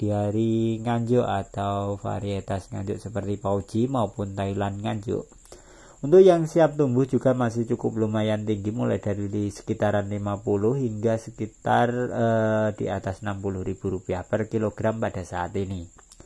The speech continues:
Terus untuk para bos Kepra Tani yang pengen tanya-tanya langsung tentang benih atau bibit bawang merah Nganjuk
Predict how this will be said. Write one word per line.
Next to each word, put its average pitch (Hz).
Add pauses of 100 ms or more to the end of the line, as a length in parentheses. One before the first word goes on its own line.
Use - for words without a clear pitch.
(680)
Terus 151
untuk 160
para 156
bos 156
Kepra 151
Tani 143
yang 143
pengen 127
tanya-tanya 123
langsung 117
tentang 107
benih 117
atau 104
bibit 104
bawang 98
merah 95
Nganjuk 104